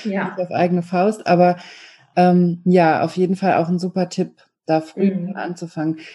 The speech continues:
Speaker 2: Ich habe tatsächlich, also meine Strategie ist ganz oft, ähm, so viel wie möglich zu machen, wenn das Kind dabei ist. Also ich kenne ganz,
Speaker 1: Mhm.
Speaker 2: ganz viele Mamas, die sagen, „Nee, wenn das Kind, ähm, da ist, dann wird nur gespielt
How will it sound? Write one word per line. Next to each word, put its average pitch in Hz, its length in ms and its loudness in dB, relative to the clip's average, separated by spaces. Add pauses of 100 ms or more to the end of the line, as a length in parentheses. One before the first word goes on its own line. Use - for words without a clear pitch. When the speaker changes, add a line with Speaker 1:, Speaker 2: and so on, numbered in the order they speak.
Speaker 2:
Ich 185 140 -2
habe 233 100 2
tatsächlich, 233 600 0 (180)
also 185 180 0
meine 214 280 2
Strategie 208 400 0
ist - 140 -4
ganz 214 320 0
oft, - 500 -6
ähm, 180 420 2 (720)
so 180 160 -2
viel 254 260 0
wie 220 100 4
möglich 208 540 0
zu - 120 -6
machen, 202 760 -2 (280)
wenn 185 320 2
das 185 140 -2
Kind 190 180 -2
dabei 151 340 2
ist. - 340 -4 (200)
Also 165 200 -2
ich 160 100 -2
kenne 214 180 0
ganz, 220 160 0
Speaker 1:
Mhm. 202 40 -6
Speaker 2:
ganz 208 180 -4
viele 208 140 0
Mamas, 185 440 0
die 185 120 -4
sagen, 170 500 0 (300)
„Nee, 160 340 2 (120)
wenn 160 140 0
das 156 140 -2
Kind, 240 380 0
ähm, 185 520 0
da 175 200 0
ist, 175 120 -2
dann 175 120 0
wird 170 120 -2
nur 196 160 0
gespielt 247 680 -2